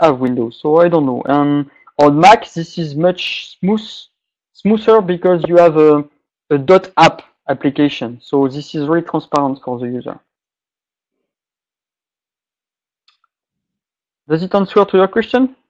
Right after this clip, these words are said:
Okay. Yeah, yeah, of course.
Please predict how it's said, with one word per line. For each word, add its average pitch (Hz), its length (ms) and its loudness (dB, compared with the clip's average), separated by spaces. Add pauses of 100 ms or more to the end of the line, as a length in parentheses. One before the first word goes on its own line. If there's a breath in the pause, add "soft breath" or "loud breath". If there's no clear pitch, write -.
(580)
Okay. 143 300 -2 (760)
Yeah, 135 240 2
yeah, 160 200 4
of - 140 -2
course. - 360 -6